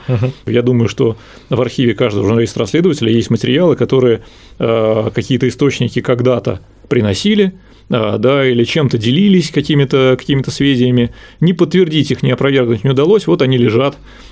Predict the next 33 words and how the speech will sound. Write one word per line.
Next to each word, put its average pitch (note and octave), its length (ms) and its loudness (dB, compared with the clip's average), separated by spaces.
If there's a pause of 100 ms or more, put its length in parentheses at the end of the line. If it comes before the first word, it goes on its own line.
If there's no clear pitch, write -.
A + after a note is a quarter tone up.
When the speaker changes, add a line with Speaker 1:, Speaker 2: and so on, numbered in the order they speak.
(120)
Speaker 2:
а, A2 380 0
да, A#2+ 260 0
до, A2+ 800 2
э, G#2 40 -4
какого-то A#2 300 -2
времени, B2 540 0
э, A2 500 0
когда A2+ 280 0
или A#2 100 2
найдётся B2 380 0
подтверждение, A2 580 0
или A2+ 120 -2
о-, A2 260 -2
окажется, A#2+ 340 -4
что A#2 140 -2
это G#2+ 120 0
полная A#2 320 0
ерунда, G2+ 440 0 (320)
или A2+ 160 0
она A2+ 160 0
уже, A2+ 240 0
м, G#2+ 560 2
к G#2 40 -2
тому B2 160 0
времени A2+ 280 0
протухнет B2+ 480 -2
и A#2 40 2
будет A#2+ 220 0
неинтересно, B2 540 0
да. B2 220 -2 (280)
Есть C#3+ 540 -2 (500)
честные C3 400 -2
люди G#2 360 0